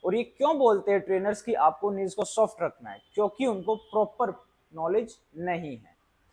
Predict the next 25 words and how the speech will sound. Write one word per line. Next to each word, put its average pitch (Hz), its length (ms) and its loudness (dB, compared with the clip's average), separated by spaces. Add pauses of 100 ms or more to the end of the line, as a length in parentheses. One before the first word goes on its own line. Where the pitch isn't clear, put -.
(300)
क्योंकि 208 200 0
ये 247 120 0
जो 247 120 -2
बोला 190 340 4
जाता 202 240 2
है 208 60 -2
कि 226 100 -6
नी 220 200 0
soft - 380 -6
किन 214 180 0
के 277 120 0
लिए 254 160 4
रखना 202 220 0
है, 190 80 -6
जिनके 208 280 -4
जो 202 200 -4 (320)
knee 226 240 2
joint 165 320 0
है 131 100 -8 (300)
hyper 240 480 4
extended 175 720 0
हैं, 95 200 -20 (380)
उनके 214 260 -2
joints 262 300 -2
कुछ - 220 -10